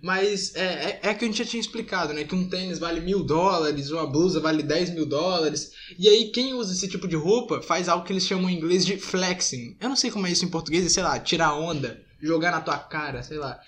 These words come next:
Mas é o, é o flexing. Daí tem muito meme com isso, tá ligado?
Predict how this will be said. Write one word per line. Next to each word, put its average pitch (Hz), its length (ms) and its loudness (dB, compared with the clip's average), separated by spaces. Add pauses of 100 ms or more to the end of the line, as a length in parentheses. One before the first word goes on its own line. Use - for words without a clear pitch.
(100)
Mas 185 120 0
é 214 60 6
o, 220 140 4
é 175 80 2
o 233 80 6
flexing. 190 640 2 (360)
Daí 190 180 2
tem 214 140 0
muito 214 260 0
meme 214 440 2
com 180 160 -4
isso, 156 300 0
tá 135 100 -4
ligado? 120 460 -4